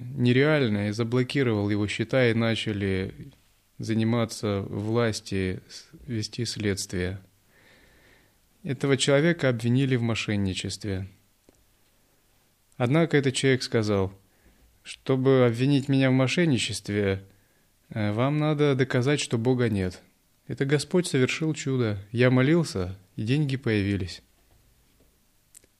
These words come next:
И власти были в тупике. Действительно, ситуация невозможная.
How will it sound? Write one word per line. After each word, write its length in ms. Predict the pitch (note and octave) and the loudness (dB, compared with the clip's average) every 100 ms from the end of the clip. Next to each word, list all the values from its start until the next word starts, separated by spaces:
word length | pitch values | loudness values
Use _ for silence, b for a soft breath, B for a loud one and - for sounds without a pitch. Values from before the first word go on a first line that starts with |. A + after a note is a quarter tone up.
| _ | _
И 140 | C#3+ A2+ | -2 0
власти 460 | A2+ D3 D#3+ - | 2 4 4 2
были 240 | B2+ C3 B2+ | 0 2 2
в 80 | B2+ | 0
тупике. 500 | C3 C#3+ C3+ G2+ G2 | -4 -4 -2 0 0
Действительно, 880 | G#2+ - D#3+ D3 A#2+ G2 F#2+ G2+ A#2 | 0 0 -2 0 0 0 -2 -6 -8
ситуация 840 | - - C3 A#2+ - G#2+ G2+ G2 A2 | -8 -2 0 0 0 -2 -2 -4 -4
невозможная. 960 | A#2 A#2+ A#2+ B2+ C3 G#2+ F#2+ F#2 F2+ | 0 0 0 -2 -2 -2 -2 -4 -6